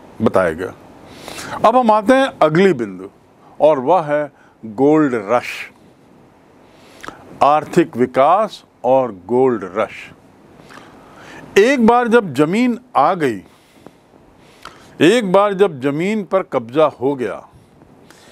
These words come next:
एक बार जब यूरोपियनों के मंसूबे काफ़ी कुछ पूरे हो गए, वहाँ के स्थायी निवासी, स्थायी स्वामित्व के संबंध में,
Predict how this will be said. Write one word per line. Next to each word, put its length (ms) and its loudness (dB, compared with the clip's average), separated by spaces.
एक 300 2
बार 220 2
जब 240 -4
यूरोपियनों 600 0
के 180 -4
मंसूबे 680 -2
काफ़ी 380 -2
कुछ 240 -6
पूरे 340 0
हो 240 0
गए, 200 -6
वहाँ 220 0
के 200 -2
स्थायी 540 -2
निवासी, 680 -2
स्थायी 420 -2
स्वामित्व 600 -4
के 100 4
संबंध 420 0
में, 220 -4